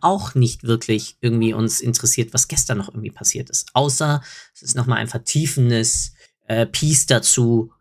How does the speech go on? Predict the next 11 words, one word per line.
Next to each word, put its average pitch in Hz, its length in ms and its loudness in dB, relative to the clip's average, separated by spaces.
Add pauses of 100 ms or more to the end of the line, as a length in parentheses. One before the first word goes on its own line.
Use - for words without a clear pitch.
(140)
oder 113 580 2 (300)
ein, 113 360 2
ein 104 680 0
neuer 120 560 6
Blickwinkel 123 640 2
wird 104 100 -4
irgendwie 101 240 -4
auf 120 80 -4
das - 140 0
Thema 98 320 -2
angerissen. 113 580 -2